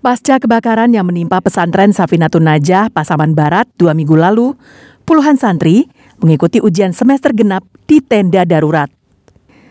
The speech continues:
Senin pagi merupakan ujian hari pertama setelah terlambat satu minggu dari jadwal semula. Ujian terpaksa dilaksanakan di tenda darurat karena ruangan kelas serta asrama mereka hangus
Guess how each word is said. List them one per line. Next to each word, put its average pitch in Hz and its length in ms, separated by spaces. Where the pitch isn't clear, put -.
Senin 285 400
pagi 185 480
merupakan 175 560
ujian 185 320
hari 220 240
pertama 240 480
setelah 170 560
terlambat 156 480
satu - 320
minggu 214 480
dari 311 320
jadwal 165 320
semula. 165 560
Ujian 302 400
terpaksa 226 480
dilaksanakan 170 640
di 180 80
tenda 214 480
darurat 165 400
karena 175 240
ruangan 220 400
kelas 226 400
serta - 400
asrama 165 320
mereka 156 480
hangus 302 320